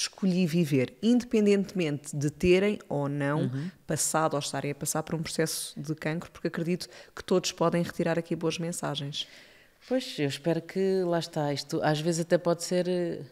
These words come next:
Speaker 2: preventivo, não é? Se, se, se quisermos pensar que não, que não vai ser um livro para mulheres que estão a passar, que já passaram, e perceber a história, às vezes, eh, tirar daqui alguma mensagem que possa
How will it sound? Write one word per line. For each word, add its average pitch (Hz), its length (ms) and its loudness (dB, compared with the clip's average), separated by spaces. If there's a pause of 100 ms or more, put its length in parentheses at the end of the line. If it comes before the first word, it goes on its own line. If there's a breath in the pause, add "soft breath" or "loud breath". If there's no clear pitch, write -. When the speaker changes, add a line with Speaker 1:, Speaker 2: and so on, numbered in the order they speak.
(100)
Speaker 2:
preventivo, 170 720 0 (140)
não 156 100 0
é? 165 140 -2 (260)
Se, 160 460 2
se, 165 320 0
se - 120 -14
quisermos 175 540 2
pensar 170 460 0
que - 120 -14
não, 160 300 0
que 156 140 -6
não 165 160 2
vai 165 100 2
ser 165 220 0
um 175 120 2
livro 147 400 0 (380 loud breath)
para 156 240 4
mulheres 156 360 0
que - 60 -8
estão 151 220 -2
a 156 60 -4
passar, 156 500 0
que - 100 -14
já 151 120 -2
passaram, 147 560 -2
e 135 80 -2
perceber 151 440 0
a 151 40 -2
história, 156 500 -4
às 170 160 0
vezes, 180 260 -2 (400 loud breath)
eh, - 160 -16 (200)
tirar 190 280 6
daqui 180 220 4
alguma 185 340 6
mensagem 175 760 2
que - 120 -12
possa 165 560 2